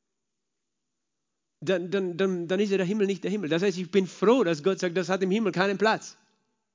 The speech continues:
Und weil es im Himmel keinen Platz hat, weißt du, soll, ka-, darf ich die Entscheidung treffen? Es hat in meinem Leben keinen Platz. Ich kann sagen, ich, ich treffe eine Entscheidung, das hat keinen Platz in meinem Leben.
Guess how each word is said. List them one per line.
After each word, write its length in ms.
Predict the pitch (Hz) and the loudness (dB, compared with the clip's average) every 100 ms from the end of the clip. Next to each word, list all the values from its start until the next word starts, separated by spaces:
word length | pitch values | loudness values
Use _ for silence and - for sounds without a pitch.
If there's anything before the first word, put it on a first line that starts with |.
| _ _ _ _ _ _ _ _ - | _ _ _ _ _ _ _ _ 0
Und 140 | 196 | 4
weil 120 | 214 226 | 6 6
es 60 | |
im 80 | 214 | 6
Himmel 280 | 208 269 220 | 6 6 6
keinen 260 | 208 202 | 4 2
Platz 300 | 175 226 240 | 2 2 2
hat, 140 | 180 185 | -2 0
weißt 160 | 202 | 0
du, 60 | 202 | -2
soll, 320 | 160 214 214 - - - _ - | -2 0 -2 -6 -20 -20 _ -6
ka-, 140 | 156 190 | -2 2
darf 240 | 185 208 | 2 2
ich 140 | 233 240 | 0 0
die 60 | |
Entscheidung 480 | 240 220 220 233 196 | 0 2 2 2 0
treffen? 320 | 208 214 214 - - | 0 0 -4 -6 0
Es 120 | 156 | 4
hat 120 | 226 | 6
in 80 | 240 | 8
meinem 200 | 233 240 | 6 6
Leben 220 | 240 247 | 4 2
keinen 240 | 196 156 | -2 -4
Platz. 380 | 143 - - - _ _ _ _ _ _ _ _ _ _ _ _ | -6 -10 -16 -20 _ _ _ _ _ _ _ _ _ _ _ _
Ich 100 | 175 | 2
kann 160 | 185 220 | 4 4
sagen, 240 | 226 220 | 2 0
ich, 260 | 165 151 - | -2 -2 0
ich 220 | 165 147 | 0 2
treffe 280 | 185 233 240 | 4 4 4
eine 100 | 240 | 2
Entscheidung, 440 | 240 233 240 214 - - - _ - - - _ _ _ _ | 2 0 0 -2 -8 -20 -20 _ -14 -14 -20 _ _ _ _
das 240 | - 196 202 | 4 4 4
hat 120 | 240 | 2
keinen 200 | 233 247 | 4 4
Platz 240 | 233 247 | 2 0
in 80 | 240 | 2
meinem 200 | 247 254 | 2 4
Leben. 300 | 254 240 139 | 2 0 -6